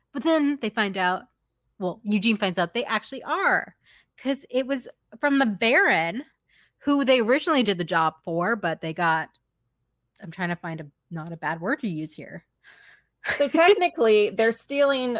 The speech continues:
Speaker 2: from the person who ordered them to steal in the first place.
Speaker 1: Yes.
Speaker 2: So
Speaker 1: Who
Speaker 2: they're
Speaker 1: stole
Speaker 2: just, like,
Speaker 1: from them.
Speaker 2: evening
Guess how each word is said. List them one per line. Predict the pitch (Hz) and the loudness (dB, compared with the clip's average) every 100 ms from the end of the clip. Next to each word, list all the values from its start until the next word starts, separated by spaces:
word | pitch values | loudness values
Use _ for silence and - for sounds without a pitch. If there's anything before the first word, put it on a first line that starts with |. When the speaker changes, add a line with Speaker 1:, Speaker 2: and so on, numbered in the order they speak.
| - | -4
Speaker 2:
from | 240 226 220 | 0 2 2
the | |
person | 214 226 220 - 214 196 185 | 0 2 2 2 0 0 -2
who | 202 196 190 185 180 - _ _ _ _ _ _ _ - _ _ | 0 2 2 2 0 -2 _ _ _ _ _ _ _ -20 _ _
ordered | 208 220 214 190 | 2 4 4 4
them | 196 190 | 2 0
to | 196 | -4
steal | - 202 190 170 | -6 -4 -2 -2
in | 156 | -8
the | - _ - | -14 _ 0
first | 220 196 - | 0 0 -6
place. | _ - - - - - - | _ -16 -16 -16 -18 -20 -6
Speaker 1:
Yes. | 214 202 165 - - - - - | 0 0 0 -8 -20 -20 -18 0
Speaker 2:
So | 254 | 2
Speaker 1:
Who | |
Speaker 2:
they're | 202 185 | 4 6
Speaker 1:
stole | 302 | 4
Speaker 2:
just, | 302 | 4
like, | - | 2
Speaker 1:
from | 233 233 | 4 4
them. | 269 254 214 | 6 6 4
Speaker 2:
evening | 185 160 151 151 | 2 -2 -8 -12